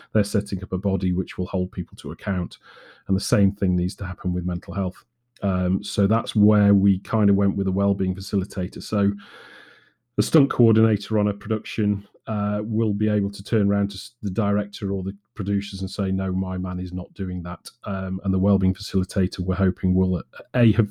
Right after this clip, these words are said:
already set things up to prevent that kind of thing happening, but is also there to act as a third party to be able to say, to, to say, "There's an issue here. Um, what, what are we going to do about it?" and actually report things back.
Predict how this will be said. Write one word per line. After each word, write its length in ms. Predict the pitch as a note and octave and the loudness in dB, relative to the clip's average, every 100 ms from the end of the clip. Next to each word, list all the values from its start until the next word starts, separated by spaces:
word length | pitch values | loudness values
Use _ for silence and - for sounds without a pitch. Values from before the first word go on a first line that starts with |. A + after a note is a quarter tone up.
| - | 2
already 220 | A2 G2 | 4 4
set 220 | - - | 2 -4
things 200 | - G2 | 2 2
up 100 | F#2+ | 2
to 80 | - | -2
prevent 340 | - G2 F#2+ F2 | 0 4 4 2
that 140 | F#2 | -2
kind 220 | - F#2+ | 0 0
of 80 | F#2+ | 2
thing 140 | F#2+ F2 | 0 -2
happening, 380 | G#2 G2+ F#2 | -2 0 0
but 160 | F2 F#2 | 0 -2
is 100 | F#2+ | 2
also 260 | G2 - F2+ | 2 0 -2
there 220 | F#2+ F2+ | 0 -2
to 320 | - F#2 F2+ - - - - - _ | -2 -2 -2 -2 -14 -20 -20 -20 _
act 200 | G2+ - | -8 -4
as 80 | F#2 | -2
a 80 | F#2 | -2
third 300 | - F#2 F2+ | 0 0 0
party 440 | - F2+ - F#2+ | -2 -2 -2 -4
to 120 | - F#2+ | -4 -2
be 120 | F#2 | 2
able 200 | F#2 F#2 | 2 0
to 160 | - F#2 _ | -4 -8 _
say, 300 | - G2 - - | -4 -2 -2 -6
to, 120 | F#2+ A2+ _ | -8 -8 _
to 100 | - | -8
say, 360 | G2 F#2+ F2+ F2+ - _ - | -2 2 2 0 -4 _ -4
"There's 160 | F2+ | 0
an 80 | F#2 | 2
issue 240 | F2+ F2+ - | 0 -2 -2
here. 280 | E2+ F2 - _ | -2 -2 -6 _
Um, 480 | F#2+ F#2 F#2 F2+ F#2 | 0 2 4 4 2
what, 280 | A2 F#2 - | 0 -2 -2
what 340 | - G#2+ G2+ | -2 -2 0
are 60 | F#2 | -2
we 60 | F2+ | 0
going 180 | F#2 | 0
to 100 | - | 0
do 120 | F#2+ F#2 | 0 0
about 360 | F2+ E2+ - | 0 -2 -4
it?" 80 | - | -2
and 100 | F#2+ | -2
actually 280 | - - F2+ | -2 -4 -4
report 340 | F2 - E2+ | -2 -4 -4
things 220 | - F#2 | -2 -4
back. 300 | - F#2 - | -2 -4 -4